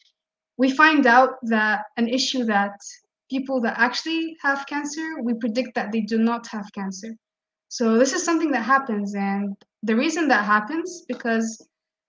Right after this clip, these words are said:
sometimes you have data that is, uh, skewed. Like, um, as an example, more people don't have cancer.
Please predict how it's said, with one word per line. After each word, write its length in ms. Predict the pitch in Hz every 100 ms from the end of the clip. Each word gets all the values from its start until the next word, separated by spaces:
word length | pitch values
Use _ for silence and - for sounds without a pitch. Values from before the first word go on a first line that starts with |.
| _
sometimes 600 | - 311 320 339 349 294
you 80 | 277
have 300 | 285 277 220
data 440 | 240 254 254 247 226
that 140 | 214
is, 440 | 208 202 - - _ _ _ _ _
uh, 340 | 220 208 208 208
skewed. 500 | 196 - 254 262 285 - _ _ _ _ _
Like, 320 | 214 208 202 _ 233
um, 480 | 202 196 196 196 190 _ _ _ _ _ -
as 160 | 240
an 80 | 262
example, 800 | 254 214 220 226 - 240 240 - _ _ _ _ _
more 300 | 247 247 254
people 460 | 277 269 - 247 233
don't 440 | 208 233 262 262
have 300 | - 254 247
cancer. 420 | - 247 247 254